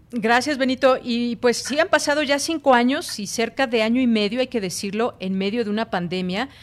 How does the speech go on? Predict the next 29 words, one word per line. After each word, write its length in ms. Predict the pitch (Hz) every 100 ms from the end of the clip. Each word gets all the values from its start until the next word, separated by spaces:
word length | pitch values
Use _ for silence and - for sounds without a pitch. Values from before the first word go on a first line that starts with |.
| - -
y 160 | 202
en 180 | 202 196
donde, 560 | 180 196 190 196 190 185
pues, 220 | 202 190
la 220 | - 190 190
mayoría 680 | 190 185 196 240 294 220 -
del 180 | 180 175
equipo 440 | 175 214 - 240
que 120 | 202
forma 400 | - 190 196 214
parte 640 | 208 202 202 - 226 220 233
de 220 | 175 180
esta 240 | 185 - 220
emisora 680 | 185 170 - 190 202 214 220
de 160 | 175
Prisma 380 | 165 190 180 208
R 180 | 208 196
U 180 | 202 226 - - -
se 180 | - 208
ha 80 | 208
mantenido 640 | 240 240 208 208 214 214
en 80 | 214
resguardo. 720 | 202 165 202 202 202 208 226 - - -
La 180 | 190
unam 360 | 202 214 285 349
nos 160 | 214 190
dio 100 | 214
esa 240 | 214 226
posibilidad 800 | 208 - 190 185 180 185 208 262